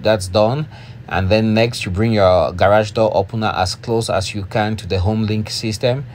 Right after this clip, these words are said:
and then you press the garage door opener and simultaneously the button you want to program on your HomeLink system until it starts flashing. Then you are programmed.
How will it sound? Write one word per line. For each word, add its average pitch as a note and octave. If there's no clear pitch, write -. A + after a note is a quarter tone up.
and F#2
then G2+
you F#2+
press A2
the G2+
garage G2+
door G#2
opener A2
and G2
simultaneously G#2
the G2
button G#2+
you G2+
want G2+
to G#2+
program A2
on G2
your F#2+
HomeLink A2
system A#2+
until G2
it G#2
starts G#2+
flashing. G2
Then A2+
you F#2+
are D#2+
programmed. E2